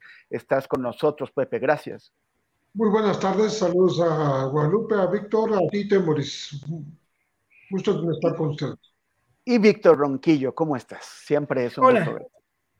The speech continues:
Speaker 3: ¿Qué tal? ¿Cómo están? Pues, eh, pues bien, por aquí estamos. Saludos para, para ustedes tres y para el público que nos sigue.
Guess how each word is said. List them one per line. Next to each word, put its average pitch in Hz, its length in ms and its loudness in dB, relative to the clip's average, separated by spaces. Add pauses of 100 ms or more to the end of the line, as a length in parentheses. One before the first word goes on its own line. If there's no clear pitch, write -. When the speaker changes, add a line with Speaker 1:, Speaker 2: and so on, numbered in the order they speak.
(280)
Speaker 3:
¿Qué 180 120 -2
tal? 170 200 0
¿Cómo 165 220 -6
están? 147 260 -8
Pues, 135 160 -10
eh, 135 260 -10
pues 151 140 -6
bien, 208 240 0
por 208 140 4
aquí 170 180 -2
estamos. 156 480 0
Saludos 147 580 -2
para, 131 400 -8 (300)
para 160 180 -2
ustedes 170 380 0
tres 220 320 4
y 208 60 -2
para 156 200 -4
el 151 80 -4
público 160 440 -8
que 143 100 -6
nos 135 180 -8
sigue. 127 360 -8